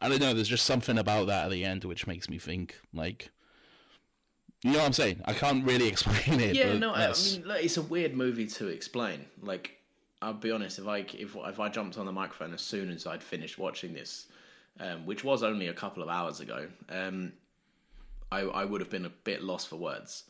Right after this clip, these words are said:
Speaker 2: Like, it,
Speaker 1: Yeah.
Speaker 2: it's a weird movie, and you do have to think about it. And I think I'm definitely gonna rewatch it because I'll get to see, one, obviously it's an hour and a half. It's such an easy movie to watch,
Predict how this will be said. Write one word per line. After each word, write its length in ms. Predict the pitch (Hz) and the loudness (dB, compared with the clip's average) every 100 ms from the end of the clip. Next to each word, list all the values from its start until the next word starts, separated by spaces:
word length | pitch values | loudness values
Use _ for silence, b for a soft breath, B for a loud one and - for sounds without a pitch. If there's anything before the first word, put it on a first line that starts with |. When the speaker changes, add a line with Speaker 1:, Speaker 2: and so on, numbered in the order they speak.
| b b b b - | b b b b -8
Speaker 2:
Like, 320 | 76 - - | -8 -8 -10
it, 160 | 98 92 | -6 -2
Speaker 1:
Yeah. 160 | 107 - | 0 0
Speaker 2:
it's 200 | 101 98 | -4 -4
a 40 | 107 | -4
weird 300 | 110 107 92 | 0 0 0
movie, 260 | 87 85 | -4 -4
and 80 | 82 | -4
you 80 | 87 | -4
do 160 | 85 104 | -4 -4
have 140 | 85 | -4
to 60 | - | -8
think 260 | - 85 - | -10 -10 -8
about 260 | 82 71 67 | -8 -6 -6
it. 100 | - | -8
And 120 | 92 | -8
I 40 | |
think 220 | - 143 - | -4 -2 -2
I'm 120 | 98 | -2
definitely 380 | 113 - 80 85 | -4 -4 -8 -8
gonna 280 | 85 85 - b b b b - _ _ 107 | -6 -8 -10 b b b b -20 _ _ -6
rewatch 520 | 98 87 87 - - | -4 -2 -4 -4 -6
it 140 | 65 | -8
because 220 | 92 95 | -10 -10
I'll 140 | 92 90 | -8 -6
get 180 | 95 - | -6 -8
to 80 | - | -8
see, 420 | 98 85 85 - | -6 -6 -8 -12
one, 460 | - 120 101 92 64 - | -4 -2 0 -2 -6 -10
obviously 280 | 90 92 | -10 -10
it's 120 | 80 - | -8 -6
an 100 | 104 | -2
hour 200 | 101 82 | -2 -2
and 100 | 85 | -6
a 20 | |
half. 300 | 82 78 - | -8 -10 -10
It's 100 | - | -8
such 320 | - 117 - | -6 -6 -6
an 80 | 82 | -8
easy 440 | 82 78 80 80 - - _ 71 | -10 -10 -12 -14 -18 -20 _ -12
movie 400 | 95 90 82 80 | -8 -8 -8 -10
to 120 | 82 | -10
watch, 380 | 82 76 - | -10 -8 -10